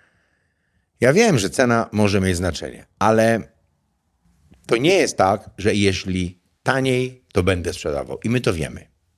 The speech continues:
Jest wiele innych powodów, które decydują, że ludzie wydają swoje pieniądze na coś, a nie tylko cena. I udowodnię wam to. Otóż, co się stało w tym sklepie? Co było decydujące?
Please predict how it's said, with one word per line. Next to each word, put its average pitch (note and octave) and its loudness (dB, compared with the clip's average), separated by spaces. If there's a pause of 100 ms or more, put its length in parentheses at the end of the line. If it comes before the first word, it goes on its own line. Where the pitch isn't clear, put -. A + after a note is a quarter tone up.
Jest G2 -6
wiele C3+ 4
innych D3+ 2
powodów, F#2+ -2
które G2 -4
decydują, F#2 -2
że F2+ -2
ludzie F#2 -2 (240)
wydają F#2+ -2
swoje D#2+ -4
pieniądze D2+ -8 (160)
na F2 -6
coś, - -16 (1300)
a - -4
nie F#2 -2
tylko D#2 -8
cena. - -14 (100)
I E2+ -6
udowodnię A2 2
wam B1+ -14
to. - -20 (1200)
Otóż, C3 2 (1400)
co D#3+ 2
się D#3+ 2
stało C3 4
w - -16
tym C#3 2
sklepie? G2 0
Co C#3 0
było C3+ 4
decydujące? G#2+ 0